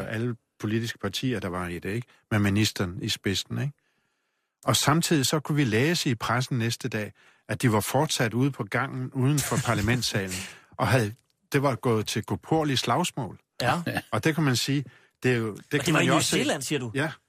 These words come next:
Speaker 2: Og, og det var,
Speaker 3: De er
Speaker 2: det
Speaker 3: da så
Speaker 2: var en,
Speaker 3: fredelige.
Speaker 2: en, ja, men det var sådan, øh, nogle, der var også, øh, en diskussion om de etniske grupper, maorierne dernede
Speaker 3: Mhm,
Speaker 2: og
Speaker 3: ja.
Speaker 2: sådan noget, ikke? Og, og det kan godt, det var nok en lidt hot, øh, diskussion, der var.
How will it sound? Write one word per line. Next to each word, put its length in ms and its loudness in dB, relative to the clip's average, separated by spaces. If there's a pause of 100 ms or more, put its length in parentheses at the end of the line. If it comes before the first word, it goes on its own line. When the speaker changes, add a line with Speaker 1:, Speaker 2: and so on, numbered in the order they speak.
(500)
Speaker 2:
Og, 200 -6
og 200 -8
det 140 0
var, 220 -2
Speaker 3:
De 140 0
er 40 2
Speaker 2:
det 80 4
Speaker 3:
da 40 4
så 60 4
Speaker 2:
var 60 2
en, 100 0
Speaker 3:
fredelige. 340 2
Speaker 2:
en, 320 -2 (260)
ja, 300 0
men 200 -4
det 140 -2
var 100 0
sådan, 500 -6 (180)
øh, 140 -6 (440)
nogle, 340 2 (320)
der 40 4
var 140 4
også, 440 2 (140)
øh, 220 -6 (380)
en 180 -2
diskussion 560 0
om 140 -2
de 140 0
etniske 380 -4
grupper, 260 -2
maorierne 580 -2
dernede 380 0
Speaker 3:
Mhm, 100 -4
Speaker 2:
og 80 -4
Speaker 3:
ja. 60 2
Speaker 2:
sådan 140 2
noget, 280 -6
ikke? 120 -4 (460)
Og, 280 -2
og 220 -2 (260)
det 180 2
kan 160 -4
godt, 280 2
det 100 2
var 140 2
nok 280 -2
en 320 -6
lidt 160 -4
hot, 380 -2 (100)
øh, 320 0 (100)
diskussion, 520 2
der 80 -2
var. 220 -6